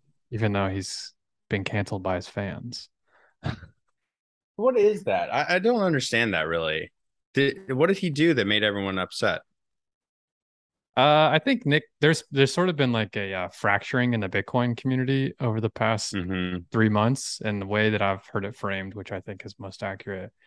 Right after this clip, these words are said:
Speaker 1: is you have, like, orthodox Bitcoiners and heterodox Bitcoiners. And, um, I think the, the main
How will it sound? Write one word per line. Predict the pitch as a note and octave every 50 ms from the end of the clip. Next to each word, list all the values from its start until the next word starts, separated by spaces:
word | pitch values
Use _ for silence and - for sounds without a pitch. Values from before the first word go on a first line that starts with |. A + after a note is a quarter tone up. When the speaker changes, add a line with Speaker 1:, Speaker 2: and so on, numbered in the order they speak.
| _ _ _ _ _ _ _ _ _ _
Speaker 1:
is | B2 A2 G2+ G#2
you | G#2 G2
have, | G2+ G2+ F#2+ G2
like, | G2+ F#2+ F#2+ -
orthodox | - A2 A2 A2 - - A#2+ A#2 A#2 A2+ A2 A2 - - - - - - - -
Bitcoiners | B2 A2+ A#2+ A#2 - - B2+ B2 B2 B2 B2 B2 B2+ B2 B2 -
and | - G2+ F#2 F2+
heterodox | F#2 - G2+ G#2+ A2+ A#2 A#2+ A#2 B2+ C3 C3 C3 - -
Bitcoiners. | - C#3+ - - - C#3 C#3 C#3+ C#3+ D3 C#3+ C#3 - - _ _ _ _ _ _ _ _ _ _ _ _ _ _ _ _ _ _
And, | A2+ G#2 G2+ G2 G2 G2 G2 F#2+ F#2+ F#2+ F#2 F#2 - B2 - -
um, | C3 A2+ G#2 G2 F#2+ F#2+ F#2+ F#2+ F#2+ F#2+ F#2+ - _ _ _ _ _ _ _ _ _ _ _ _ _ _ _ _
I | C3+ A2+
think | - C#3+ D#3 C#3+ - - _ _ _ _
the, | B2 G#2+ G2+ G2+ - _
the | - G#2 F2+ -
main | A2+ A2+ A2+ A2+ G#2+ G2+